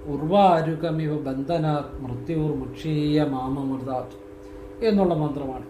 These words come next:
ഈ രണ്ട് മന്ത്രങ്ങളും മുമ്മൂന്ന് തവണയെങ്കിലും നിങ്ങൾ ചൊല്ലിയാൽ, കുളി കഴിഞ്ഞ് നിങ്ങൾ ചൊല്ലുന്ന മന്ത്രങ്ങളൊക്കെ ചൊല്ലിക്കഴിഞ്ഞ്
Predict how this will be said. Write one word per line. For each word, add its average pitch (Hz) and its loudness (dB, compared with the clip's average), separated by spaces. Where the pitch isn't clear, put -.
ഈ 214 -4
രണ്ട് 190 -2
മന്ത്രങ്ങളും 156 0
മുമ്മൂന്ന് 208 2
തവണയെങ്കിലും 160 2
നിങ്ങൾ 143 -4
ചൊല്ലിയാൽ, 135 -4
കുളി 226 2
കഴിഞ്ഞ് 156 2
നിങ്ങൾ 233 -2
ചൊല്ലുന്ന 180 2
മന്ത്രങ്ങളൊക്കെ 160 0
ചൊല്ലിക്കഴിഞ്ഞ് 135 -2